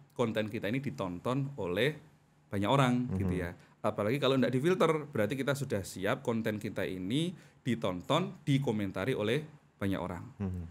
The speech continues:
Speaker 1: Jadi ketika nanti akhirnya ada yang komen yang nggak menyenangkan, kita juga harus siap.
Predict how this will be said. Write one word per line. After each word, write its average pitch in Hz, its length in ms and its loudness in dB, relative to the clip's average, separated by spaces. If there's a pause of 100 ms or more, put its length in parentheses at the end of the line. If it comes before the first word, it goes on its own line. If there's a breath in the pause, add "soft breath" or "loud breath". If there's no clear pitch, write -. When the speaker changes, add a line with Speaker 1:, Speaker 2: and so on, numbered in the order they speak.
(140)
Speaker 1:
Jadi 139 640 4
ketika 143 320 -2
nanti 139 460 2
akhirnya 139 480 0
ada 123 240 -2
yang 113 180 0
komen 139 260 2
yang 123 180 4
nggak 117 120 0
menyenangkan, 113 640 -2
kita 151 180 0
juga 143 220 4
harus 135 100 2
siap. 151 240 -2